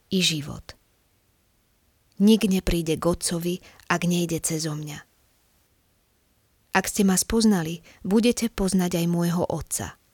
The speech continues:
Odteraz ho už poznáte a videli ste ho.“ Ozval sa Filip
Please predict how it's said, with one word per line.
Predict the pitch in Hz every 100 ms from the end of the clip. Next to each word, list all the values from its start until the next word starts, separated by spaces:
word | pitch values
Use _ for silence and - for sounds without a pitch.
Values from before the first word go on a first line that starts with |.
| _ _ _ _ _ _ _ _ _ _ _ _ -
Odteraz | 175 - 180 170 160
ho | 165 170
už | 170
poznáte | - 185 165 160 156 - 165 - -
a | 170
videli | 175 208 185 156
ste | - - 139
ho.“ | 170 - _ _ _ _ _ _ _ _ _ _ _ _ _ _ _ _ _ _
Ozval | 190 196 196 202
sa | - 196 -
Filip | 196 156 170 -